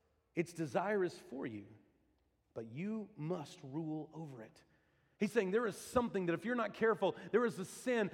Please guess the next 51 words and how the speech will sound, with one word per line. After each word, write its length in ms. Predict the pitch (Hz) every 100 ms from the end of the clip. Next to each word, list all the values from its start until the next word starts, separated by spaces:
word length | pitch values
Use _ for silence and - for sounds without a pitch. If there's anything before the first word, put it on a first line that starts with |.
| -
that 120 | 214
is 120 | 226 208
out 240 | 220 226
there 140 | 247
in 80 | 226
your 100 | 220
life 220 | 214 196
that 100 | 208
either 300 | 208 254 226
it 320 | 220 - 277 247
will 100 | 254
master 400 | 226 226 - 226
you 240 | 208 220
or 100 | 208
you 220 | 175 185
will 140 | 254 233
figure 220 | 240 220
out 60 |
how 100 | 185
to 60 | 202
master 460 | 202 196 185 202 208 - -
it. 340 | 180 156 - - - - _ _ -
And 80 |
if 120 | 196 -
you 120 | 254
do 80 | 285
not 240 | 262 240 175 147 - - _ -
and 100 | 190
are 220 | 208 262
not 180 | 240 226
willing 200 | 233 202
to 60 |
confront 640 | 190 202 175 - 240 208 - - - - _ _ _ 143
this 260 | 202 -
in 140 | - 208
your 140 | 202
life, 340 | 202 185 160
then 140 | - 175
you 80 | 190
will 100 | 170
never 480 | 165 170 196 160
master 400 | 170 156 151 -
this 160 | 135 131
commandment. 460 | - 135 117 104 - _ _ _ _ _ _ _ - -
So 100 | -
let's 220 | 196 202
ask 260 | 214 190 -
the, 60 | 180
ke-, 280 | - 208
the 100 | 170
question, 500 | 165 214 202 - 123